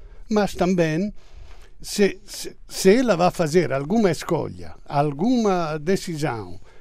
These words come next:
che favorece Portugal, va a ser-, cioè, è chiaro che noi sappiamo che qualche portoghese che va lì va a lavorare per la Commissione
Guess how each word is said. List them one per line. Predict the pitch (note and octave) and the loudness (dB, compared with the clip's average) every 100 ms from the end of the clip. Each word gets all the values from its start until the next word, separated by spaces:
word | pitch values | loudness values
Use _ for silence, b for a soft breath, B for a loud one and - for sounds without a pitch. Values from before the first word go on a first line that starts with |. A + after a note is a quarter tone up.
| b | b
che | F#3 | 2
favorece | - F3+ F#3+ G#3 - F#3 | 4 4 4 2 0 0
Portugal, | G3 F#3 G#3+ G3 G#3+ G#3+ | 0 -2 -2 0 2 2
va | E3 | -2
a | |
ser-, | D3 E3 - - - - - - - - | -2 -6 -10 -14 -16 -16 -14 -14 -14 -14
cioè, | - C3 F#2+ b b b b | -8 -8 -8 b b b b
è | - E3+ | -10 -4
chiaro | F#3 D#3 C#3 | 0 0 -2
che | - | 0
noi | D#3+ F3+ | 2 2
sappiamo | - C#3 E3 D3 | 2 2 2 2
che | - D3 C3 - - | 0 -2 -2 -6 -4
qualche | F#3 E3 - F3 | 0 2 4 2
portoghese | D3 F#3+ F3 F3+ E3 F3+ | 2 0 0 2 4 4
che | - | 2
va | D#3+ E3 D3 | 2 4 2
lì | D3 F#3+ | 0 -2
va | C#3 | 0
a | C#3 | -2
lavorare | D#3+ D3 D3 D3+ | -2 -2 0 -2
per | D#3 | -2
la | C3+ | -4
Commissione | E3 D#3 C3 - D3+ D#3 | -2 0 0 -2 -2 -2